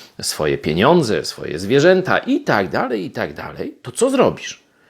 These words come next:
Czy powiesz: "Aha", i dalej bez zmiany będziesz to kontynuował? Wtedy jesteś jak ten człowiek, który popatrzył w lustro, zobaczył, że jest gdzieś brudny, ale absolutnie się nie wytarł. Bóg chce, żebyś był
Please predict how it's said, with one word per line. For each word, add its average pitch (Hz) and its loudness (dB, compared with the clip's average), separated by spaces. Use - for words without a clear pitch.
Czy - 0
powiesz: 120 4
"Aha", 135 2
i 175 0
dalej 127 4
bez 156 6
zmiany 120 0
będziesz 110 -2
to 117 -4
kontynuował? 101 2
Wtedy 311 4
jesteś 254 2
jak 185 4
ten 254 4
człowiek, 247 2
który 139 0
popatrzył 208 2
w 240 -6
lustro, 254 0
zobaczył, 135 0
że 143 4
jest 131 2
gdzieś 139 2
brudny, 117 2
ale 131 0
absolutnie 120 -2
się 139 -4
nie 165 0
wytarł. 233 -4
Bóg 113 4
chce, 87 -6
żebyś 113 0
był 110 4